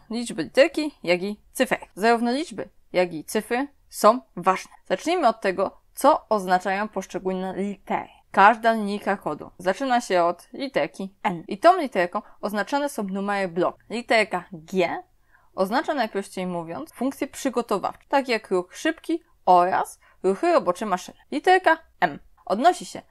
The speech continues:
do funkcji maszynowych. Literka T oznacza wybór narzędzia. S to prędkość obrotowa wrzuciona, natomiast F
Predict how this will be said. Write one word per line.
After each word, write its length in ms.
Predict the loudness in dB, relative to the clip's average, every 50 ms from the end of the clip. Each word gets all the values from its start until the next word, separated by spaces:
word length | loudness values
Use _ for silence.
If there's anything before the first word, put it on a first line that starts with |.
| _ _ -2
do 100 | -2 -2
funkcji 400 | -2 -2 -6 -8 -6 -8 -8 -8 _
maszynowych. 960 | -10 -6 -4 2 4 4 4 4 2 -4 -4 -2 -2 -2 -2 -4 -16 _ _ -6
Literka 440 | -4 0 2 2 2 4 4 2
T 220 | 2 0 -6 -12 -10 _
oznacza 520 | -6 -4 0 2 0 2 2 2 0 0 0
wybór 420 | 0 -2 -2 0 0 0 0 0
narzędzia. 420 | 0 -2 -2 -2 -4 -6 -8 -12 -4 0 2
S 260 | 2 2 0 -4 -6 -4
to 120 | -4 -2
prędkość 420 | 0 -2 -2 -2 -4 -8 -6 -2
obrotowa 460 | -2 0 0 0 -2 -2 -4 -8 -8 -8
wrzuciona, 540 | -10 -10 -12 -10 -10 -6 -4 -4 -4 -6 -8 _ -4
natomiast 500 | -2 -2 -2 -2 -4 -4 -4 -8 -10 _ _
F 260 | -2 -2 -2 -6 -20